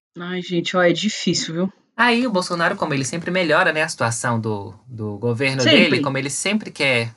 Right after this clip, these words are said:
Speaker 1: Gerenciador de crises todo,
Speaker 2: Pode
Speaker 1: Bolsonaro.
Speaker 2: dar na mão dele que ele vai resolver. É. <laughs> Na terça-feira, o, o presidente, é, afirmou em numa live, né, ao blog do Magno,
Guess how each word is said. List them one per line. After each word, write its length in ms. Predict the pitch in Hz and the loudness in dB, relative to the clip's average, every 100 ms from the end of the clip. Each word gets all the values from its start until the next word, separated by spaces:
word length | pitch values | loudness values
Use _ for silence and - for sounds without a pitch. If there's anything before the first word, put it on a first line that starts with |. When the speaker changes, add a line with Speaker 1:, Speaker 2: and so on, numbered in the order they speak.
| - | -2
Speaker 1:
Gerenciador 680 | 311 392 403 427 339 285 370 | 0 0 2 4 6 6 8
de 140 | 370 | 8
crises 400 | - 349 339 339 | 8 6 4 4
todo, 300 | 247 196 190 | 4 4 4
Speaker 2:
Pode 200 | 190 277 | 4 6
Speaker 1:
Bolsonaro. 160 | 226 - | 6 4
Speaker 2:
dar 120 | 226 | 4
na 100 | 214 | 2
mão 160 | 190 | -2
dele 160 | 175 185 | -4 -4
que 60 | 202 | -4
ele 80 | |
vai 80 | 202 | -4
resolver. 420 | 196 202 185 120 - _ _ - | -4 -6 -8 -12 -14 _ _ -6
É. 100 | 147 | -2
<laughs> 340 | 131 - 180 - - - - - - 349 151 | 0 0 -4 -6 -14 -16 -8 -6 2 2 6
Na 160 | 170 | 4
terça-feira, 880 | 180 165 220 214 196 160 156 185 196 | 4 2 2 2 0 2 2 2 0
o, 380 | 156 151 147 135 | -2 0 0 -4
o 60 | 147 | -4
presidente, 880 | 147 151 151 131 123 165 - - - _ - | -4 -4 -2 -2 -2 -6 -12 -16 -20 _ -4
é, 240 | 120 117 | -2 0
afirmou 640 | 117 - 151 135 131 156 | -2 -4 -4 -4 -2 -2
em 100 | 156 | -2
numa 300 | 120 117 120 | -2 -2 -2
live, 440 | 117 110 123 156 151 | 0 2 2 0 -6
né, 220 | 127 170 _ - | -6 -8 _ -2
ao 180 | 117 | -2
blog 360 | 113 117 110 113 | 0 0 0 -2
do 100 | 117 | -2
Magno, 500 | 117 110 139 175 | 2 2 0 -4